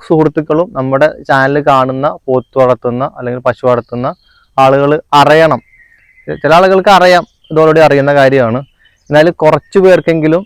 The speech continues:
ഇതിനെപ്പറ്റി യാതൊരു ധാരണയും ഉണ്ടാവില്ല. ഫസ്റ്റ് ടൈം പോത്തിനെ വളർത്തുന്ന ആൾക്കാരൊക്കെ ആണെങ്കിൽ ചിലപ്പോൾ അവർക്ക് എന്തില്ല, ഇതിനെപ്പറ്റി ഒരു ധാരണയും ഉണ്ടാവില്ല. ഒന്നാമത്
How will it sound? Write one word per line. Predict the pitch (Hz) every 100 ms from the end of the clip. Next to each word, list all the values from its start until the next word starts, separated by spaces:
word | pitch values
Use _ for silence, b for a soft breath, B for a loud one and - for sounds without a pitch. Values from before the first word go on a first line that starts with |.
| -
ഇതിനെപ്പറ്റി | 131 147 139 135 131 160 - _ _ 123
യാതൊരു | 123 135 151 160 160 139
ധാരണയും | 127 127 127 131
ഉണ്ടാവില്ല. | 104 98 95 92 -
ഫസ്റ്റ് | 117 - 147
ടൈം | 156
പോത്തിനെ | 147 131 - 143
വളർത്തുന്ന | 135 - 131
ആൾക്കാരൊക്കെ | 123 123 123 123
ആണെങ്കിൽ | 117 113 117 180 _ _ _ _ _ _ _ _ _ -
ചിലപ്പോൾ | 120 135 127
അവർക്ക് | 117 131
എന്തില്ല, | 127 117 113 - B B B
ഇതിനെപ്പറ്റി | 127 127 120 127
ഒരു | 127
ധാരണയും | 120 110 117 107
ഉണ്ടാവില്ല. | 98 90 87 _ _ _ _ _ _ _ _
ഒന്നാമത് | 165 196 214 220 240